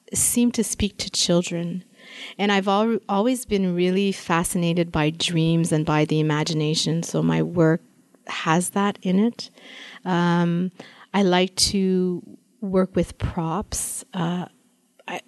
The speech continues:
and I wouldn't even say props. I would say, um, objets du quotidien, um, objects from our daily lives. And I saw that for children and for youth, that was like a door for them. It was like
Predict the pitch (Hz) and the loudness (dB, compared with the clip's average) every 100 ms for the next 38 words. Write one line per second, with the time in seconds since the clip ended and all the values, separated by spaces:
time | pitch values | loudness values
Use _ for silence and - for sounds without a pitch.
0 | _ - 226 226 302 302 226 196 - 170 | _ 2 6 6 6 6 6 4 2 0
1 | - 190 170 - 175 180 - 185 175 170 | 0 0 0 2 2 2 2 2 0 -8
2 | _ _ _ - 180 175 170 165 170 180 | _ _ _ -8 -6 -4 -6 -8 -10 -12
3 | - - _ - _ - 196 190 220 220 | -10 -10 _ -20 _ -2 0 2 2 2
4 | - 202 175 - 175 180 175 170 160 - | 2 2 2 -2 -2 2 4 2 0 2
5 | 170 170 165 165 - - _ 202 208 220 | 2 2 -2 -6 -10 -18 _ 0 4 2
6 | - 196 185 175 170 170 170 160 156 156 | 2 2 4 2 2 2 2 0 -2 -6
7 | 156 - - - - - - - 196 196 | -6 -10 -14 -20 -20 -20 -20 -4 0 2
8 | 190 190 - 226 220 262 285 226 185 - | 2 0 -2 0 2 2 0 0 -2 -6
9 | - - 185 - - 254 233 190 175 175 | -12 -8 -4 -2 0 0 0 0 0 -2
10 | 180 175 180 190 175 190 214 202 - 185 | -4 -6 -4 -2 0 2 2 0 4 4
11 | 220 226 196 202 175 180 _ _ _ 196 | 4 2 0 -2 -6 -12 _ _ _ -2
12 | 175 170 170 - 135 - - - - - | -2 -2 -6 -10 -12 -12 -18 -18 -20 -20
13 | _ _ 190 190 190 - 180 175 175 - | _ _ -4 -2 -2 0 2 4 4 0
14 | - | -16